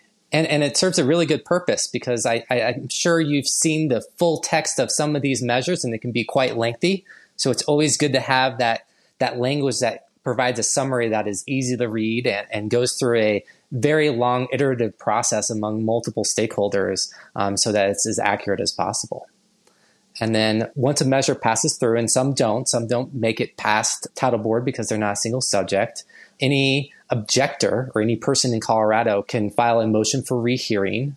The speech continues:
or if the proponents don't like the title they received or the decision from Title Board, and then there are rehearings. So it goes back before the Title Board, and the Title Board will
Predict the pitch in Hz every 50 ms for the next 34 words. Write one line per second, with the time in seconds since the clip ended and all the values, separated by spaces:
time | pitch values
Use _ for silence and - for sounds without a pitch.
0 | - _ - 117 110 110 113 120 120 - - - 117 110 - 151 - - 156 160
1 | 160 143 135 - - 117 113 107 110 104 107 - - 113 - - 113 110 110 107
2 | 104 107 107 107 110 104 - - 104 107 113 110 117 107 107 104 101 98 98 101
3 | - _ _ - 120 - - 143 123 - 123 110 - 135 - - 98 98 101 98
4 | - 98 95 98 117 123 - - _ - - - - _ _ 127 120 120 117 120
5 | 120 123 123 120 120 120 113 110 113 127 120 - - 170 170 139 107 92 101 104
6 | - - - - _ - - 101 - 110 98 92 95 117 120 123 - - 135 -
7 | - 127 123 117 110 - - 135 143 143 123 92 107 104 101 107 110 - - _
8 | _ _ _ - - - - - _ _ _ 113 107 107 107 104 107 107 - -
9 | 117 113 - - 131 120 110 107 117 110 107 107 107 104 -